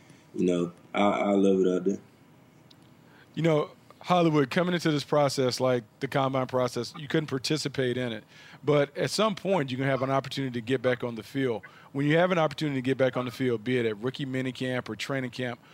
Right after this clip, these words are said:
Speaker 2: what are some of the things that you wanna show people or remind people that you're able to do on the field?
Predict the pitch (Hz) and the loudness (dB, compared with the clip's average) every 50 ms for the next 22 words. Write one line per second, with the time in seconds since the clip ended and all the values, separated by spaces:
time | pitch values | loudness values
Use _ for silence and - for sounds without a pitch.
0 | - - - 147 156 170 185 175 - 170 156 156 147 139 - - 151 147 143 139 | -20 -10 -2 2 2 4 4 2 2 0 0 2 0 0 0 0 0 0 0 0
1 | 117 127 131 - - 147 139 139 139 131 123 117 107 - - - - 147 147 151 | 0 -2 -2 -2 -4 -6 -4 -2 -2 -2 -4 -4 -2 -2 0 2 2 2 2 2
2 | - - 151 139 - - - - 131 131 131 131 135 139 151 165 175 160 143 - | 2 0 0 0 0 -2 -2 -2 0 0 0 -2 0 0 2 2 2 0 0 -2
3 | 135 127 120 - 120 117 110 - - - - - - 147 135 - - 147 151 156 | -4 -4 -4 -6 -8 -10 -10 -12 -18 -18 -12 -4 -2 0 0 2 2 0 2 0
4 | 143 135 135 131 123 117 131 127 - - 147 143 143 135 120 110 104 - - - | 0 -2 -2 -4 -4 -4 -6 -6 -4 -2 0 0 0 0 -2 -8 -10 -12 -12 -14
5 | - - | -14 -14